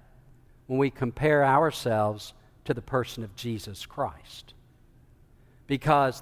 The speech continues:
that convicts us of our sin when we see his abounding love and grace and know that we have acted far less than loving and graceful.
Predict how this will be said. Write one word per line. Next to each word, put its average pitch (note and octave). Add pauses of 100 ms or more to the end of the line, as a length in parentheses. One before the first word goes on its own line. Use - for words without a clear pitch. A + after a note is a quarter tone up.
that E3+
convicts C3+
us A#2
of B2+
our G#2+
sin F#2+ (260)
when C3
we C#3
see D3+
his C3+ (240)
abounding B2
love C3+
and A2
grace A2 (680)
and B2
know C3+
that A#2
we C#3
have B2+
acted A#2 (720)
far C#3
less A#2 (280)
than A2+
loving G#2+ (120)
and G2+
graceful. G#2